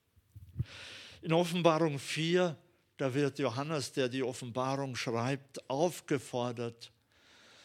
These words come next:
„Steig herauf.“ Ich hab drüber nachgedacht, was wird damit gemeint? Schau dir die Sache mal aus der Perspektive Gottes an. Und die Dinge sehen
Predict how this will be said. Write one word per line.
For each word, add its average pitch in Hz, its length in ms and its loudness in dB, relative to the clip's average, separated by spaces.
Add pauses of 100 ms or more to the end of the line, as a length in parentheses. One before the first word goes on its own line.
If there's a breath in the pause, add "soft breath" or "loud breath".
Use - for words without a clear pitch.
(100)
„Steig 139 500 -2
herauf.“ 123 600 -6 (280)
Ich - 40 -20
hab - 120 -20
drüber 113 240 -6
nachgedacht, 123 720 -6
was - 380 -6
wird 113 200 -12
damit 110 240 -12
gemeint? 127 460 -10 (680 loud breath)
Schau 226 340 8
dir 254 160 6
die 196 180 4
Sache 196 480 4
mal 170 220 4
aus 160 200 4
der 147 120 0
Perspektive 135 1300 -2
Gottes 120 500 -8
an. 104 200 -20 (540)
Und 131 180 -6
die 131 140 0
Dinge 131 340 -2
sehen 110 440 -4